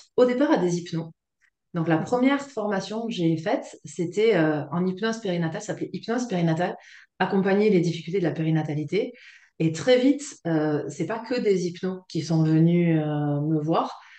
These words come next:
Speaker 1: c'est tout type d'accompagnants et de professionnels de la période périnatale. Et aujourd'hui, j'interviens en maternité pour, euh, accompagner les sages-femmes et les équipes de puères, aussi bien,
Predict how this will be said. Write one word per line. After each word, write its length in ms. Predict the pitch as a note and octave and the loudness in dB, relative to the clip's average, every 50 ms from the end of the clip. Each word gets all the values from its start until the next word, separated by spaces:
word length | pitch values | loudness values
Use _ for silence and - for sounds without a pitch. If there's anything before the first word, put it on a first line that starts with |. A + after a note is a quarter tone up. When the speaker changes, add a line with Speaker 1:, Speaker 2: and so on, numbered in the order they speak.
| - _ | -20 _
Speaker 1:
c'est 320 | - - - F#3 F3 F3 - | -18 -6 -2 -2 -2 -2 -4
tout 120 | - C4+ | -8 -8
type 260 | B3+ - - D4+ - | -8 -2 -2 -2 0
d'accompagnants 760 | - G#3+ G#3 - A3 G#3 G3+ G#3+ G3+ G3+ G#3 G3+ G#3+ A3+ A#3+ B3 - _ _ _ _ _ _ - | 2 -2 0 0 -4 -4 -2 -2 -2 0 -2 -2 -2 -4 -8 -10 -14 _ _ _ _ _ _ -4
et 140 | E3 F3 E3+ | -2 0 0
de 220 | D#3+ E3 F#3 E3+ D#3+ | 0 0 2 2 2
professionnels 720 | - - - G3+ G3 G#3+ F#3+ - G3+ F#3+ G3+ A3 B3 A#3+ - E3+ | 2 2 0 0 2 0 -2 -2 -2 0 0 0 0 0 -2 -4
de 160 | E3 E3 G#3+ | -6 -2 -2
la 160 | B3 B3 G#3+ - | 0 0 0 -2
période 240 | - E3+ F3 E3+ - | -2 -4 -6 -6 -6
périnatale. 540 | F3+ E3 D#3+ D#3+ D#3 C#3+ C#3+ F#3+ A#3 C#4 - - _ _ - _ _ _ - | -6 -4 -2 -2 -2 -2 -4 -4 -4 -4 -6 -8 _ _ -20 _ _ _ 2
Et 200 | F#3 F#3+ F#3+ - - | 4 4 4 4 4
aujourd'hui, 680 | G#3 G3+ G3+ G3 F3+ F3+ E3+ F3 F3+ G#3 C4+ - - - - | 4 4 4 4 2 0 0 2 0 0 -2 -2 -6 -10 -10
j'interviens 580 | F3 E3 F3+ F3 E3+ E3+ D#3+ E3 E3+ F#3 G3 F#3 | -6 -4 -4 -4 -2 -2 -2 -2 -2 -2 -2 0
en 40 | F3+ | -2
maternité 680 | D#3+ D3+ - D#3 D3+ D#3 D#3 D3 - F3 G3+ F#4 - _ _ _ | -2 -2 -4 -4 -4 -4 -6 -4 -2 -4 -4 -4 -6 _ _ _
pour, 260 | - F#3+ F3 E3+ E3+ E3 | -6 -2 -2 0 0 0
euh, 120 | E3 E3 | 0 0
accompagner 800 | - - E3 E3 F3 E3+ E3 E3+ E3+ F3 F3 F3 F3+ F3+ F3 F3+ - - - - - - | 0 -2 -4 -4 -2 -2 -2 0 0 0 0 0 -2 -2 -4 -6 -8 -14 -20 -20 -16 -8
les 80 | F3+ F3 | -6 -4
sages-femmes 560 | F3+ F#3 E3+ F3 - F#3+ F#3 F#3 F#3 F#3 F#3 | -4 -2 -4 -2 0 2 2 4 4 4 2
et 100 | F3+ E3 | 2 2
les 200 | E3 E3 D#3+ D#3+ | 2 2 2 0
équipes 280 | D#3+ D#3+ - - F3 E3 | -2 -4 -4 -10 -6 -4
de 80 | F#3+ E3 | -4 -4
puères, 440 | - - - G3+ - G3 G#3 - - - _ - - _ _ - | -4 -4 -4 -4 -2 -2 -6 -8 -14 -18 _ -20 -20 _ _ -2
aussi 280 | - F#3 F3+ - - G#3+ | -2 -2 0 0 -2 -2
bien, 420 | F#3 G3+ G#3+ A3 A3 - - - | 0 2 2 2 0 -2 -4 -10